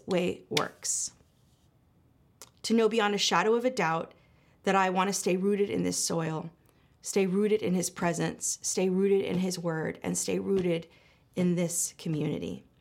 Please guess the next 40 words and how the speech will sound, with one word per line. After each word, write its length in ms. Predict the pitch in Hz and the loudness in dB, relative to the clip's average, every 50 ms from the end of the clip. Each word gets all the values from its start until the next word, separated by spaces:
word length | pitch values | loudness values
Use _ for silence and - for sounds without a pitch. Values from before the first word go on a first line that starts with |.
| _ _ _ _ - _ _ _ _ _ _ _ | _ _ _ _ -20 _ _ _ _ _ _ _
And 120 | 220 233 | 2 4
it 100 | 247 240 | 4 4
goes 160 | - 285 277 277 | 2 2 2 2
without 400 | 269 247 240 - - - - - | 4 4 4 2 2 -2 -4 -2
saying, 280 | - 254 220 208 202 - | 0 2 2 2 2 0
I 100 | 196 190 | -2 -4
think, 360 | 185 - 262 226 202 196 - | 0 2 2 2 2 0 0
but 100 | 208 185 | 0 2
I 80 | 190 | 2
do 160 | 196 185 214 214 | 0 0 0 2
need 180 | 220 214 190 | 2 2 0
to 80 | 196 175 | 0 0
say 400 | - - 202 180 175 156 160 180 | 0 2 4 4 4 4 2 0
it, 140 | - - - - - _ | -4 -6 -12 -20 -16 _
that 160 | - 151 - | -2 0 2
we're 60 | 196 208 | 2 2
not 160 | 202 - - | 2 0 0
supposed 260 | - - 208 196 - | -4 -4 -4 -4 -2
to 80 | - 214 | -2 -2
stay 360 | 202 - 208 180 170 185 202 | 0 2 2 2 4 4 2
in 80 | 202 214 | 2 2
abusive 420 | 208 - 185 190 180 - 214 190 | 2 2 0 0 0 0 0 0
environments. 680 | 196 196 190 170 160 160 160 165 160 165 - - - - | 0 0 2 2 0 0 0 -2 -2 -4 -4 -6 -4 -2
And 100 | 180 180 | 2 2
oftentimes, 640 | 175 170 175 - 196 190 - 196 185 185 185 180 180 - - - - | 2 2 0 0 -4 -4 -2 0 0 0 0 0 -2 -6 -12 -18 -2
while 140 | - 185 196 | 0 0 2
God 280 | 190 196 175 175 175 175 | 2 4 2 2 2 0
calls 260 | - 196 175 175 180 | 0 0 0 0 0
us 120 | 202 196 | -2 -4
to 120 | - - 233 | -2 -2 -2
stay, 500 | - - - 185 160 160 170 185 190 - - - | -2 -2 0 0 2 2 0 0 -2 -6 -14 -20
he 140 | _ - 214 | _ -2 2
will 140 | 208 220 208 | 2 2 4
oftentimes 680 | - 185 202 214 - 214 208 202 196 185 185 185 180 | 4 2 2 2 2 -2 -2 0 0 0 0 0 -2
call 240 | - - 160 156 185 | -2 0 0 0 0
us 100 | 196 190 - | 0 -2 -4
to 100 | - 175 | -4 0
go 380 | - 311 349 214 160 139 - | 4 4 4 4 4 0 -2
into 280 | - 175 185 180 - 196 | -2 -2 -2 -2 -2 -2
new 460 | 196 185 214 220 220 214 208 202 208 | -2 2 2 4 4 4 4 2 0